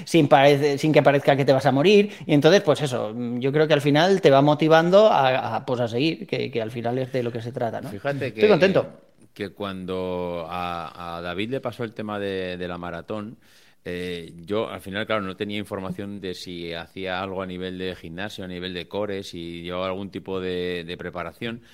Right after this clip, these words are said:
Speaker 2: Y claro, como se le subieron los gemelos, dije, "Ostras, a ver si va a ser que igual ha, no sé, ha metido mucha caña a nivel de entrenamientos por ahí, pero igual no ha habido nada de gimnasio", que no tengo ni idea, ¿eh? Que igual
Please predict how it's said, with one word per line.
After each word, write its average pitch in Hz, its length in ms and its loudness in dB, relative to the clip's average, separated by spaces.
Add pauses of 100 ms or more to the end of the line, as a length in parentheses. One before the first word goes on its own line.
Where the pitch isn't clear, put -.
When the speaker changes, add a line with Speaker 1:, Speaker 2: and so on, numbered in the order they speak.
(340)
Speaker 2:
Y 92 340 -6
claro, 107 220 -2
como 87 320 -10
se - 160 -14
le 82 60 -10
subieron 95 300 -8
los 139 140 -8
gemelos, 147 400 -4
dije, - 300 -20
"Ostras, - 340 -16
a 90 120 -14
ver 92 120 -10
si - 120 -12
va 107 80 -6
a 92 40 -12
ser 101 200 -10
que 98 420 -6
igual 98 600 -6
ha, 92 440 -8 (120)
no 87 120 -18
sé, - 200 -14
ha 85 280 -14
metido 98 340 -6
mucha 101 440 -6
caña 104 240 -8
a - 20 -8
nivel 101 260 -6
de 101 60 -4
entrenamientos 98 680 -8
por 95 160 -6
ahí, 101 160 -2
pero 98 500 -6 (140)
igual 98 380 -8
no 95 80 -10
ha 95 40 -6
habido 98 340 -4
nada 98 440 -4
de 95 100 -6
gimnasio", 98 400 -8
que 90 220 -6
no 90 160 -12
tengo 127 160 -4
ni 113 80 -2
idea, 117 300 -2
¿eh? 147 60 -6
Que 95 100 -10
igual 110 420 -2